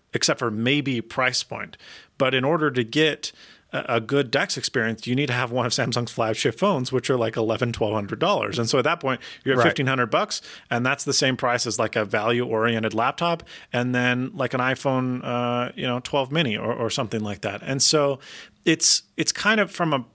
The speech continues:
Speaker 1: I, I think the only area it makes sense in is, is a budget standpoint, because I don't think anyone more than Apple has proved over the last few years that there can exist multiple devices that have their own set of strengths.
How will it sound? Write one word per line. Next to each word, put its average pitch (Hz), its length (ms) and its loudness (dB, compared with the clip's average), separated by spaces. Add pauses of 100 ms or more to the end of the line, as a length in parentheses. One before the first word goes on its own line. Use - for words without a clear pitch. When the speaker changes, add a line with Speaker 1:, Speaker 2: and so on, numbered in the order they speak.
(140)
Speaker 1:
I, 180 240 -2
I 175 40 4
think 277 200 -4
the 196 80 2
only 156 260 2
area 131 280 4
it 110 60 0
makes 120 220 0
sense 143 320 2
in 170 140 2
is, 113 180 0
is 110 220 -2
a 104 80 -2
budget 110 500 -4
standpoint, 156 720 -2
because 127 320 -4
I 135 200 -4
don't 170 220 -4
think 139 220 -4
anyone 131 420 2
more 117 220 0
than 110 120 0
Apple 117 400 0 (480)
has 117 200 -2
proved 147 500 -2
over 120 160 0
the 107 100 0
last 110 280 0
few 127 140 -2
years 117 380 0
that 113 180 -2
there 123 160 2
can 139 180 -2
exist 107 540 0
multiple 120 580 -2
devices 113 560 0
that - 160 -6
have 113 380 -4
their 107 220 -4
own 110 220 -4
set 104 240 -2
of 101 100 -4
strengths. - 600 -6